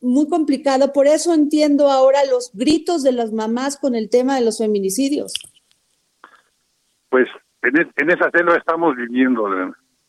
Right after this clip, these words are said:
Speaker 1: Pero, por favor, dime, Armando, querido, ya te interrumpí.
Speaker 2: No, no, no, qué bueno que nos, que nos cuentas, pues, para estar al, al pendiente y para levantar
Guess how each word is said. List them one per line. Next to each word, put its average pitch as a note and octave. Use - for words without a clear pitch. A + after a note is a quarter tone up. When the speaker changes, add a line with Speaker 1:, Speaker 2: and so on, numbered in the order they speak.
Speaker 1:
Pero, C#4
por D#4
favor, E4+
dime, F4+
Armando, C4
querido, C#4
ya D#4
te F#4
interrumpí. C4
Speaker 2:
No, G#3
no, E3+
no, F3
qué F3
bueno G3
que E3
nos, D3
que D3+
nos D3
cuentas, E3+
pues, C3
para B2+
estar D#3+
al, D#3+
al C3
pendiente C3+
y C3
para B2+
levantar B2+